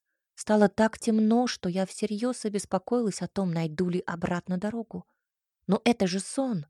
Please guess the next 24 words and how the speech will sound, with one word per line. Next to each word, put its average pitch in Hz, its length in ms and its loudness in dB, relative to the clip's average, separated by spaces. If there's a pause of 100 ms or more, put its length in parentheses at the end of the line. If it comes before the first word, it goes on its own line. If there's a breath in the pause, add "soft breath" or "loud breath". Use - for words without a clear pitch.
(240)
значит, 175 580 -6
я 156 80 -2
всего 170 320 -4
лишь 165 240 -2
проснусь, 214 600 -6 (320)
и 175 100 4
нет 196 280 4
нужды 247 300 0
возвращаться 180 640 -2
обратно 185 380 -2
в - 80 -12
комнату 190 480 2
тем 196 260 0
же 196 100 -2
путём. 208 520 -4 (580)
«На 160 240 2
твоём 170 540 4
месте 170 880 0 (240)
я 196 260 6
бы 226 160 4
не 269 200 2
была 226 560 2
так 143 300 2 (100)
уверена». 139 880 2